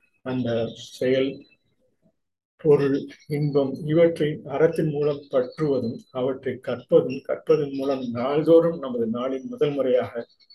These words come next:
தேர்வது, தேடுவது, தேடல் முடிவுகள். அவ்வாறு தேடும் அவற்றின் தேடல் முடிவுகள் மாறுவதும், மாற்றுவதும், மாண்புறும் மதிப்பு. அவைதான் நாம் மதிப்பாக ஒரு காலகட்டத்தில் அவை மதிப்பு நிலையாக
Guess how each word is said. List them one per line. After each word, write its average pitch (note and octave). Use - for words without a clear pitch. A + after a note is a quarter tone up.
தேர்வது, B2+
தேடுவது, C3
தேடல் B2
முடிவுகள். A2+
அவ்வாறு B2
தேடும் C3
அவற்றின் A#2+
தேடல் C3
முடிவுகள் C3+
மாறுவதும், B2+
மாற்றுவதும், C#3+
மாண்புறும் F3
மதிப்பு. G#2
அவைதான் C3+
நாம் C#3
மதிப்பாக C3+
ஒரு B2+
காலகட்டத்தில் C3+
அவை A#2+
மதிப்பு C3+
நிலையாக B2+